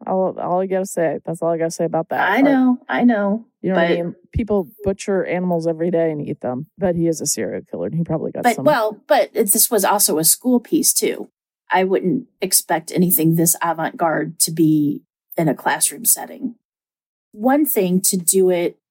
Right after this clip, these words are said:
Speaker 2: on a stage somewhere and not affiliated by a school. I mean, there's a certain dec-,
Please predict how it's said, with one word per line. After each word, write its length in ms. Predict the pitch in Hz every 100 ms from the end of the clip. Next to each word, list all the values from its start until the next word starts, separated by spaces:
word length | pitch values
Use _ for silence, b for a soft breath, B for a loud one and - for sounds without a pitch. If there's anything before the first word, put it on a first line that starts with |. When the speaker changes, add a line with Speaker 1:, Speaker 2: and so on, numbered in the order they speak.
| -
Speaker 2:
on 480 | 180 170 165 156 - -
a 60 |
stage 680 | 190 - 170 170 175 196 233
somewhere 640 | - 226 226 226 226 233 _ _ _ _ -
and 200 | 165 165
not 260 | 175 156 -
affiliated 720 | - - 180 175 165 165 170 _ _
by 140 | 165 160
a 120 | 160
school. 600 | - - 180 214 269 - _ _ _ _ _ -
I 60 |
mean, 160 | 220 202
there's 180 | 196 208
a 60 |
certain 260 | - 330 208
dec-, 180 | 196